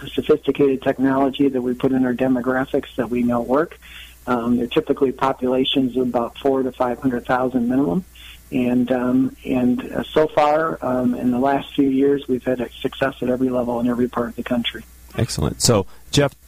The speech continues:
Speaker 2: you know, we're, we're broadcasting from the O C Talk Radio studios here in Costa Mesa, California. Have you
Speaker 1: Yeah.
Speaker 2: engaged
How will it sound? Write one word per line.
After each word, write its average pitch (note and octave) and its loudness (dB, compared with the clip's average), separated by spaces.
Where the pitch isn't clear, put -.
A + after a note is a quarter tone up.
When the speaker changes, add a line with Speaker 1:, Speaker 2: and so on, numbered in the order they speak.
Speaker 2:
you G#2+ 2
know, F#2+ 4
we're, G2+ 2
we're G#2 0
broadcasting F#2+ 0
from F2+ 0
the F2+ 2
O G2 2
C F#2+ -4
Talk F#2 -2
Radio F#2+ 2
studios F#2 0
here F#2 2
in F#2 2
Costa G2 0
Mesa, G2+ 2
California. F#2+ 0
Have A2+ 2
you A#2 2
Speaker 1:
Yeah. - 0
Speaker 2:
engaged A2 0